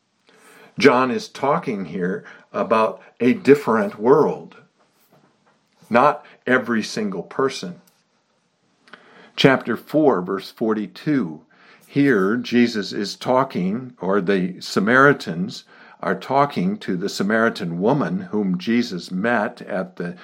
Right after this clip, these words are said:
Jacob's well. And they have been hearing the words of Jesus, and they say to the woman, "Now we believe, not because of what you said,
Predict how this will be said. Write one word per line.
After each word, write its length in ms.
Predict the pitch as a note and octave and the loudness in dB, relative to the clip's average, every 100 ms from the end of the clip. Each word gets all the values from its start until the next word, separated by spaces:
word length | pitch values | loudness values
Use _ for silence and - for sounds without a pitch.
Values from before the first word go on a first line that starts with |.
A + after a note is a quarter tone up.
| - - _ | -20 -20 _
Jacob's 540 | - G#2+ A#2 G2 E2+ - | 0 0 2 -2 -4 -4
well. 580 | F2 A2+ G2 F2+ C#3+ - _ _ _ _ _ _ _ _ _ _ _ - - - - - - | 2 2 2 -2 -8 -12 _ _ _ _ _ _ _ _ _ _ _ -18 -18 -20 -20 -10 2
And 500 | G#2+ G#2+ G#2 G2 - | 6 8 6 2 -4
they 400 | - F2+ A#2 B2 | -6 2 4 4
have 280 | A#2+ A2 F#2+ | 2 -2 0
been 180 | G#2+ G#2 | -2 -2
hearing 520 | F#2+ B2 C3+ B2+ B2 | 2 4 4 2 0
the 80 | F#2+ | -2
words 440 | G#2+ G#2+ G#2+ G#2+ | 4 4 4 -2
of 120 | F#2+ | -10
Jesus, 580 | F2 G#2 G2 F2+ A2 C3+ | -8 -6 -6 -6 -6 -6
and 180 | - F#2+ | -6 -4
they 140 | G2+ | -4
say 560 | G2+ - D3 D3+ C3 C3 | -4 -2 2 2 2 0
to 220 | C#3 - | -2 -6
the 120 | G2+ | -4
woman, 380 | G2 G2 A2+ C#3 - - - - | -2 0 0 -2 -6 -20 -20 -8
"Now 300 | G2 G#2+ C#3+ | 0 6 6
we 180 | D3 | 4
believe, 640 | C#3+ A#2+ G#2 F2+ G#2 C3+ - | 0 -2 0 0 -2 -4 -8
not 400 | - F#2+ A#2 C3 | -6 0 2 0
because 500 | - G2+ - A2 G#2+ | -4 -8 -4 -4 -4
of 140 | G2 F2+ | -6 -6
what 280 | G2+ - F#2 | -6 -4 -8
you 100 | F2 | -10
said, 560 | - D#3 D3 - D#3+ | -2 2 4 2 -2